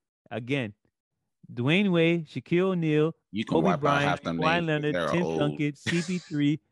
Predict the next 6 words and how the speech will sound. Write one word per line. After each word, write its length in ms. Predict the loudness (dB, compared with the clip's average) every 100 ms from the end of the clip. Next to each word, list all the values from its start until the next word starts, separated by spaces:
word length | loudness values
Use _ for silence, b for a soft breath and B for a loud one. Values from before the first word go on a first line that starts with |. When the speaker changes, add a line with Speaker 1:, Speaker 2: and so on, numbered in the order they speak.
| _ 0
Speaker 1:
Derrick 300 | 2 2 0
Rose, 440 | 0 0 0 -4 _ _ _ _ -2
Paul 260 | 2 2
George, 480 | 2 0 2 -2 -8 _ _ _ -4
Kevin 240 | -2 0
Garnett, 440 | 0 0 0 -2